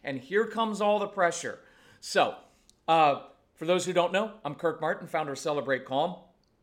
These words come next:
You can find us at celebrate calm dot com. If you want to speak to a young man,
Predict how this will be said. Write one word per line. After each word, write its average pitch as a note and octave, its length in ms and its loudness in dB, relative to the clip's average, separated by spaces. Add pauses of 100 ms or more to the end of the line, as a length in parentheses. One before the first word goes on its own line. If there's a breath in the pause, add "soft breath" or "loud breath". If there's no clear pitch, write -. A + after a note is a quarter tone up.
(340)
You E3+ 140 2
can A3 180 -4
find C#3+ 360 -2
us G3 260 -6
at B2 220 0
celebrate C#3+ 420 0
calm D#3+ 240 -2
dot E3+ 220 2
com. F3 320 -2 (480 loud breath)
If D4 280 -2
you B3+ 140 -2
want G#3 300 0
to G3+ 100 -10
speak - 520 -10
to F#3 180 -2
a E3 40 2
young D#3+ 300 -2
man, C#3+ 320 -2